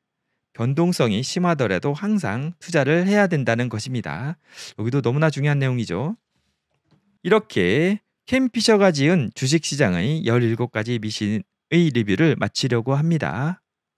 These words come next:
켄 피셔는 성공한 투자 대가임과 동시에 여러 권의 책을 써서 많은 투자자분들에게 도움을 주는 분입니다. 이 책도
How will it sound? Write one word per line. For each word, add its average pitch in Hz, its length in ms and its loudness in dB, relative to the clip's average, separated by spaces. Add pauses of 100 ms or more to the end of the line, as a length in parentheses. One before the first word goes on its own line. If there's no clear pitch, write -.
(140)
켄 269 320 -4
피셔는 185 600 0 (160)
성공한 240 800 0
투자 - 260 2
대가임과 151 640 2
동시에 143 760 0
여러 156 300 4
권의 214 360 4
책을 170 320 0
써서 131 500 -2 (380)
많은 143 380 2
투자자분들에게 147 1400 0 (360)
도움을 147 400 2
주는 113 480 -2
분입니다. 120 680 -6 (400)
이 202 160 2
책도 202 640 2